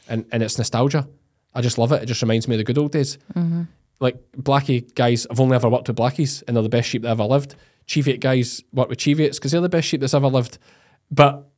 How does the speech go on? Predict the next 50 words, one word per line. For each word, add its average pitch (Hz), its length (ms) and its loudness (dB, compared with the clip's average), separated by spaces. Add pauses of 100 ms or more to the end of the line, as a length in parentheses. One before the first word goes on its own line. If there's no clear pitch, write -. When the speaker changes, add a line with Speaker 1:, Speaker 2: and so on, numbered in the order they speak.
(140)
Speaker 1:
like, 139 340 0
how 156 120 2
can 165 140 2
they 135 60 4
both 131 200 2
be 120 80 0
the 110 60 -2
best? 135 360 -2 (800)
They 127 80 2
can't. 139 320 2 (100)
And 131 100 2
we 131 80 6
don't 147 120 6
have 139 80 2
any 131 120 4
figures 135 440 0
or 113 40 0
facts 160 360 2
Speaker 2:
Mm-hmm. 233 180 6
Speaker 1:
to - 60 -6
prove 135 240 4
it. 127 100 2 (260)
Unlike 131 280 4
with 123 100 2
dairy, 143 380 4 (240)
you 123 80 -2
can 117 160 0
show 131 200 4
hard 117 240 2
facts. - 480 0 (480)
Uh, - 260 -8 (120)
and 127 160 2
that's 143 180 4
what 131 120 2
I, 139 80 6
Speaker 2:
Yeah, 208 320 6
Speaker 1:
interesting - 380 4
Speaker 2:
yeah, 233 40 6
Speaker 1:
with 240 80 6
sheep. 240 120 6
Speaker 2:
that's 247 120 -2
interesting. 254 340 0
Speaker 1:
We 165 60 4
just 190 180 2
work 165 140 4
with 139 300 4
the 139 100 4
ones 131 220 4
we 117 60 4
like. - 300 0